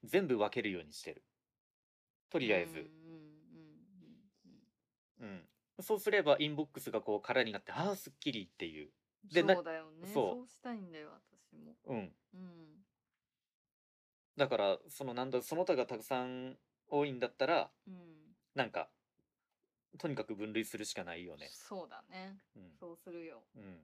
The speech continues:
Speaker 2: うん。
Speaker 1: で、あとは、やっぱスクラップボックス使ってみなよ。
Speaker 2: うん。そうね。
Speaker 1: うん。なんか多分、料理のレシピとかさ、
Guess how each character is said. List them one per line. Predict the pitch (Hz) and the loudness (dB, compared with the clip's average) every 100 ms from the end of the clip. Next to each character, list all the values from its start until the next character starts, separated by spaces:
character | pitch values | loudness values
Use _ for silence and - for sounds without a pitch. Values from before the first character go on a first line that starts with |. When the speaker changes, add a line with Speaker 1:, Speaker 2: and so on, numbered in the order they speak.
| 76 _ _ _ 160 | _ _ _ _ _
Speaker 2:
う | |
ん。 | 160 156 _ _ _ _ _ _ _ - - - - _ - | -20 -20 _ _ _ _ _ _ _ -20 -20 -20 -20 _ 2
Speaker 1:
で、 | 262 | 6
あ | 233 | 6
と | 208 151 | 4 4
は、 | 156 92 - _ _ _ _ | 6 6 0 _ _ _ _
や | - | -2
っ | 226 | -2
ぱ | - | -4
ス | - | -4
ク | 180 | 0
ラ | 180 | 0
ッ | |
プ | - | 0
ボ | 202 240 | -4 -6
ッ | - | -8
ク | 143 | -8
ス | 202 92 | -4 -4
使 | - 147 | -4 -8
っ | |
て | - 151 | -4 -6
み | 139 | -4
な | 139 123 | -4 -6
よ。 | - _ _ _ _ _ - | -8 _ _ _ _ _ -18
Speaker 2:
う | |
ん。 | 190 190 180 165 156 147 - _ _ _ _ _ _ _ _ _ _ _ _ _ _ _ _ _ _ _ _ - | -14 -12 -14 -18 -20 -20 -20 _ _ _ _ _ _ _ _ _ _ _ _ _ _ _ _ _ _ _ _ -20
そ | 190 156 135 139 | -18 -18 -18 -20
う | |
ね。 | 320 151 | -20 -14
Speaker 1:
う | 120 | -12
ん。 | 98 73 _ _ _ _ _ _ _ _ _ _ _ _ _ - | -12 -14 _ _ _ _ _ _ _ _ _ _ _ _ _ -8
な | - | -8
ん | |
か | 143 | 0
多 | 214 | 0
分、 | 160 117 113 147 | 2 -2 -4 -2
料 | 196 233 | 0 2
理 | 175 | 2
の | 120 | 4
レ | 131 160 | 4 2
シ | - | -2
ピ | 113 | -8
と | 90 | -8
か | - | -8
さ、 | - 85 | -4 -4